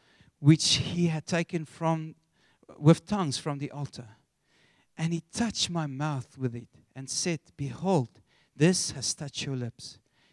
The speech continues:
Your iniquity is taken away, and your sin is purged.'" Wow. He should have died if we keep,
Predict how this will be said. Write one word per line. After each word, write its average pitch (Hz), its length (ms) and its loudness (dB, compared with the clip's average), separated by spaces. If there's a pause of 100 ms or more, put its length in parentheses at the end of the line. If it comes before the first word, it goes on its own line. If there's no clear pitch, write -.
Your 147 220 2
iniquity 175 760 -8 (300)
is - 220 -8
taken 143 400 -12
away, 123 440 -6 (420)
and 120 140 -12
your 117 140 -10
sin 120 460 -8 (180)
is - 160 -16
purged.'" - 520 -20 (1600)
Wow. 131 260 -6 (3750)
He 131 60 -10
should - 260 4
have 180 180 2
died 170 460 -4 (540)
if - 180 -8
we 160 100 4
keep, - 380 -6